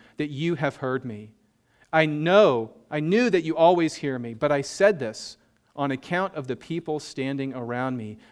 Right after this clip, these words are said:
that they may believe that you sent me." When he had said these things, he cried out with a loud voice, "Lazarus,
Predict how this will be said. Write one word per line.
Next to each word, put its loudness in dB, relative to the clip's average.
that -4
they 4
may -2
believe -4
that -6
you -4
sent -10
me." -18
When -6
he -4
had 0
said -2
these -2
things, -6
he -6
cried -6
out -2
with -10
a -6
loud -4
voice, -8
"Lazarus, 0